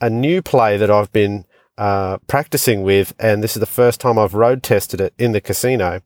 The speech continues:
and it's sort of a lead up into becoming a one hit can't miss play. So, uh, if you don't know what the one hit can't miss is,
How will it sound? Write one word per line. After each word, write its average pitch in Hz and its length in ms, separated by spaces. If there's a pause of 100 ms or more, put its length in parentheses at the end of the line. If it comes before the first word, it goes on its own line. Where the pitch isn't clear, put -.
(460)
and 110 580
it's 123 280
sort 147 160
of 110 100
a 110 60
lead 127 320
up 107 240 (100)
into 110 600 (320)
becoming 110 600
a 101 80
one 98 260
hit 95 260
can't 92 300
miss 98 160
play. 90 320
So, 98 400 (400)
uh, 101 160
if 107 100
you 127 80
don't 147 200
know 143 80
what 131 160
the 127 80
one 120 180
hit 113 240
can't 113 240
miss 139 240
is, 170 240